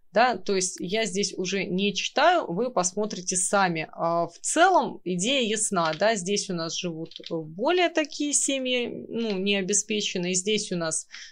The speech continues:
живут элитные семьи, здесь у нас живут бедные семьи, да, вот эти небогатые, здесь тоже, в общем-то,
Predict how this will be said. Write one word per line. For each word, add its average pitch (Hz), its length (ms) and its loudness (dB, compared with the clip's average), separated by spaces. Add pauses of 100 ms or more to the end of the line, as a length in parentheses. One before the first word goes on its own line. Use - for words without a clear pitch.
(120)
живут 185 500 -2 (280)
элитные 302 640 2
семьи, 269 640 0 (280)
здесь 190 520 0
у - 100 -6
нас 170 400 -2
живут 170 400 -4
бедные 277 580 0
семьи, 269 520 0
да, 254 200 2
вот 247 220 -2
эти 233 280 2
небогатые, 220 920 4
здесь 180 340 -4
тоже, 302 340 0
в 277 80 -4
общем-то, 240 640 -2